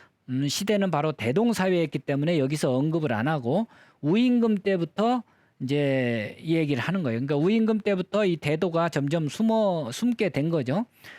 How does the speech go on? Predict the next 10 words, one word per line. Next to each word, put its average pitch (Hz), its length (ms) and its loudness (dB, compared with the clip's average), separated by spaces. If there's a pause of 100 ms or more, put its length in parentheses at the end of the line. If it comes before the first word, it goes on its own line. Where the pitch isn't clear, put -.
(200)
예, 117 340 0
그래서 208 300 2
바로 180 240 2
이런, 170 500 0 (260)
예, 135 240 0
성현이 202 580 0
이제 170 180 -2
출-, 185 280 -8
성인들이 180 500 -2
출연을 147 800 -4